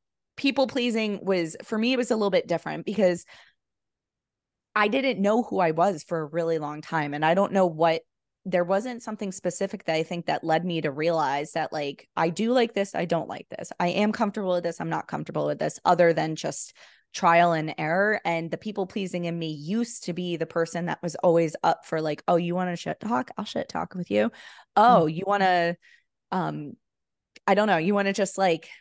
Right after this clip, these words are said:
Speaker 1: not go after things and justify why you're unhappy? I'll definitely justify that with you." Like, because that is a form of people pleasing too, I think. It's just being the one available to enable people being unhappy.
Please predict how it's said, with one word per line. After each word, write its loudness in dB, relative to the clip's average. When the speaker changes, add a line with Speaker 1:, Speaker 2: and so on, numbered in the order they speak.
Speaker 1:
not 2
go 6
after 2
things -2
and -6
justify 0
why 4
you're 2
unhappy? -2
I'll 4
definitely -2
justify -4
that -6
with -10
you." -4
Like, 2
because 0
that 4
is -6
a -2
form -4
of -6
people -2
pleasing -4
too, 0
I -4
think. -8
It's -4
just -4
being 0
the 0
one 0
available 0
to -2
enable 0
people -4
being -2
unhappy. -2